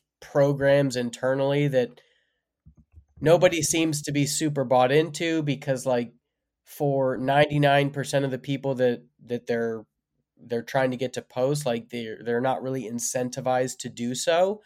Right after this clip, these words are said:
Um, but when you have a lot of people that are putting out content, and it doesn't have to be, like,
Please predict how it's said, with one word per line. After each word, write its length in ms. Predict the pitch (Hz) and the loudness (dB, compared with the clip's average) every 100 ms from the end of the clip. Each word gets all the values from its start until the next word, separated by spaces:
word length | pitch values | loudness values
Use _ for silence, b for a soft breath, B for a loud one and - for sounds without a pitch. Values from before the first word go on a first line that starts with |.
| b b b b b b - | b b b b b b -2
Um, 340 | 135 135 - | 0 0 -2
but 300 | 143 156 139 | -4 0 0
when 180 | 147 165 | 0 0
you 160 | 202 233 | 0 2
have 200 | 269 214 | 2 4
a 80 | |
lot 440 | 147 120 131 156 160 | 2 4 4 6 4
of 200 | 123 - | 0 -6
people 640 | - 202 - - 127 - _ _ _ _ _ _ _ - | -6 -6 -4 -4 -6 -6 _ _ _ _ _ _ _ 0
that 100 | 131 | 0
are 100 | 131 | 0
putting 380 | - 185 175 147 | -2 -2 4 4
out 220 | 131 - | 4 0
content, 580 | 139 151 156 131 117 - | 0 2 0 -4 -4 -2
and 120 | 135 | 0
it 120 | 170 | 2
doesn't 320 | 202 202 190 147 | 2 2 0 0
have 360 | 151 165 - | 2 2 0
to 140 | 170 147 | -4 0
be, 300 | 143 156 143 | 2 4 4
like, 380 | 127 120 117 | 2 0 -4